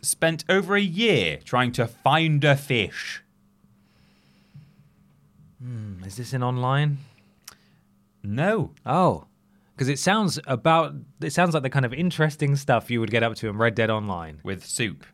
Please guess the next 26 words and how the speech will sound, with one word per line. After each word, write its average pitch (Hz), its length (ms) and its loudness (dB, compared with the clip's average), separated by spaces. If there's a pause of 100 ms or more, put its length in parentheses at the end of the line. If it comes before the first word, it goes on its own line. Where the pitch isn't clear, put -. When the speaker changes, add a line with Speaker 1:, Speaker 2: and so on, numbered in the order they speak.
(160)
Speaker 2:
With 120 200 -2
soup. - 500 -4 (240)
Speaker 1:
Uh, 113 440 2 (280)
the 135 200 0
Wild 196 520 2
West 92 440 0
has 104 180 -2
its - 160 -8
own 127 240 0
version. 90 520 -2 (640)
I 127 60 -6
mean, 147 140 -2
it - 60 -6
says 175 280 -2
here 139 180 2
in 123 100 -4
the 110 160 -4 (100)
little 113 220 -4
subheading, 87 880 -6 (200)
"The 113 80 -6
Wild 185 340 4
West 113 260 2
has 107 140 -2
its 98 120 -8 (100)
own 202 300 2
version 131 500 0